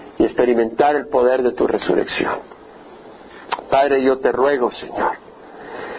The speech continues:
habiendo estudiado que tú nos has creado,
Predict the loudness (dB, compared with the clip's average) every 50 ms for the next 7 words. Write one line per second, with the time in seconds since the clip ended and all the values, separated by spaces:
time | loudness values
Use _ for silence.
0 | -12 -6 -2 0 2 4 4 4 4 4 2 0 0 2 2 4 6 6 6 6
1 | 6 6 4 4 4 2 2 0 -4 0 2 2 4 4 2 2 2 0 -2 -2
2 | -2 0 2 2 4 2 0 -2 -2 -6 -6